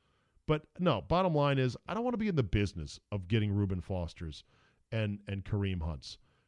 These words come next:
Shithead guys end up being not worth the headache nine out of ten times.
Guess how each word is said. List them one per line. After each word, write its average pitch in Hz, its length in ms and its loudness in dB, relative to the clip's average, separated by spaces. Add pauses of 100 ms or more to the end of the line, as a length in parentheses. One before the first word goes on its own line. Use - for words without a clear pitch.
(160)
Shithead 180 580 4
guys 110 640 2 (960)
end 139 200 4
up 123 280 2
being 104 320 2
not 107 260 -2
worth 104 240 -2
the 98 100 -2
headache 90 380 -2 (560)
nine 135 380 2
out 120 100 2
of 98 80 -4
ten 90 200 -4
times. - 360 -14